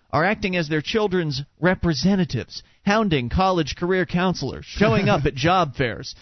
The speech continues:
Speaker 1: and sometimes going as far as even calling employers to ask why their son or daughter didn't get a job. It's the next phase in helicopter parenting, a term coined for those who have hovered over their children's lives from kindergarten through college.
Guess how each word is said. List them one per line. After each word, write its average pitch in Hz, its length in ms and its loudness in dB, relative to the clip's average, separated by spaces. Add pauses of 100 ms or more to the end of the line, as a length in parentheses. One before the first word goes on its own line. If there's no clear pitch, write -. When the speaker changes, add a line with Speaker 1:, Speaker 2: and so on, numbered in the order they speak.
(160)
Speaker 1:
and 156 120 -2
sometimes 190 460 0
going 180 220 0
as 147 100 -2
far 185 300 2
as 160 120 0
even 151 260 -2
calling 202 440 0
employers 147 800 0 (280)
to 175 100 0
ask 196 280 -2
why 185 240 2
their 165 160 0
son 208 300 -2
or 165 100 2
daughter 180 440 2
didn't 185 240 -2
get 180 120 2
a 165 60 0
job. 196 500 0 (560)
It's - 180 -20
the 147 100 -2
next 185 340 -2
phase 156 400 0
in 131 140 0
helicopter 185 800 0
parenting, 202 600 -2 (240)
a 135 60 -10
term 208 320 0
coined 185 400 -2
for 143 80 -2
those 175 260 2
who 170 60 2
have 139 100 0
hovered 185 420 0
over 135 200 0
their 127 160 -2
children's 156 440 -2
lives 165 440 -2 (240)
from 127 180 -2
kindergarten 233 760 -2 (200)
through 151 180 0
college. 170 760 -2